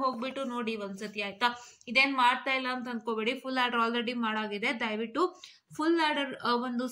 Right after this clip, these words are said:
ಸೆಷನ್ ಹೋಗ್ಬಿಟ್ಟು ಚೆಕ್ ಮಾಡಿ without fail. ಫೈನ್? ಓಕೆ. So ಫುಲ್ ಆರ್ಡರ್‌ದು ಹೋಗ್ಬಿಟ್ಟು ಚೆಕ್ ಮಾಡಿ, ಚೆಕ್ ಮಾಡ್ದಾಗ ಗೊತ್ತಾಗುತ್ತೆ ನಿಮ್ಗೆ. And here you can see that after you see this full order table, so ನಿಮ್ಗೆ ಇಲ್ಲಿ ಏನ್ ಸಿಗ್ತಾ ಇದೆ, ತ್ರೀ,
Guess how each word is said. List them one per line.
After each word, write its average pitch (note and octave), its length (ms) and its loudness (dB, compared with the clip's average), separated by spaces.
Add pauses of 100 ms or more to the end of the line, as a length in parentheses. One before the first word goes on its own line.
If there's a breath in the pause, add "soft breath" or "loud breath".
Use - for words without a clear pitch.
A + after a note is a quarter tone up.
ಸೆಷನ್ A#3+ 360 0
ಹೋಗ್ಬಿಟ್ಟು A#3 420 -4
ಚೆಕ್ A3+ 220 -4
ಮಾಡಿ A3+ 180 0 (140)
without A#3 500 0
fail. F3+ 220 -4 (640)
ಫೈನ್? C#4+ 280 2 (380)
ಓಕೆ. - 160 -12 (720 soft breath)
So C#4+ 100 4 (200)
ಫುಲ್ C#4+ 240 2
ಆರ್ಡರ್‌ದು C#4 320 2
ಹೋಗ್ಬಿಟ್ಟು C4 400 0
ಚೆಕ್ B3 260 -4
ಮಾಡಿ, A#3 200 2 (100)
ಚೆಕ್ B3+ 200 -2
ಮಾಡ್ದಾಗ A#3+ 320 0
ಗೊತ್ತಾಗುತ್ತೆ A#3 560 0
ನಿಮ್ಗೆ. A3 340 0
And D4 160 -2
here C#4 240 2
you C4+ 120 -2
can B3+ 140 0 (140)
see B3 160 -2 (140)
that D#4+ 200 6 (460 loud breath)
after B3 240 2
you E4+ 140 2
see D4 180 0
this C#4+ 180 -2
full C#4 240 -2
order A#3+ 260 0
table, A3 360 0
so D#4 40 0 (120)
ನಿಮ್ಗೆ C#4+ 220 -2
ಇಲ್ಲಿ C4+ 160 2
ಏನ್ C4+ 180 -4
ಸಿಗ್ತಾ C4+ 360 -2
ಇದೆ, A#3 160 0 (760)
ತ್ರೀ, A#3+ 200 0